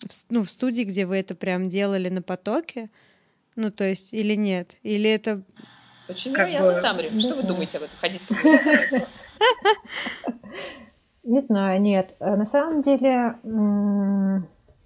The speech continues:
Speaker 3: нет, наверное, этого всего нет. Наверное, у меня больше упирается в то, что, а, ну, во-первых, все-таки цена. Я
Speaker 1: Мгм.
Speaker 3: начинаю все это смотреть, и я там понимаю, что, ну, вот здесь завышена, там, здесь завыш-,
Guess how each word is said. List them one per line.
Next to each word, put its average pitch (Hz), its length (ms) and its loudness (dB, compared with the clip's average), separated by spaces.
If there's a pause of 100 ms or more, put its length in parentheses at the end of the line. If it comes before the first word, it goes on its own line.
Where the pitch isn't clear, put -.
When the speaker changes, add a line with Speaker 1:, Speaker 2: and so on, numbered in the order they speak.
(380)
Speaker 3:
нет, 226 240 4
наверное, 240 760 -2
этого 226 280 -4
всего 214 260 -4
нет. 220 300 0
Наверное, 262 340 0
у 247 40 2
меня 226 120 4
больше 214 320 0
упирается 214 480 -2
в 180 120 -6 (220)
то, 208 140 0
что, 202 600 2 (960)
а, 180 300 -2
ну, 202 120 4
во-первых, 202 600 2
все-таки 208 320 -6
цена. 196 460 -2 (580)
Я 247 80 -2
Speaker 1:
Мгм. 202 100 4
Speaker 3:
начинаю 214 460 2
все 214 180 -2
это 202 160 -2
смотреть, 208 560 0
и - 100 -4
я 190 160 2
там 175 200 -6
понимаю, 185 400 -2
что, - 240 -14
ну, 185 180 -4
вот 160 120 -8
здесь 208 180 0
завышена, 190 600 2 (260)
там, 147 200 -12
здесь 190 240 -2
завыш-, 196 360 0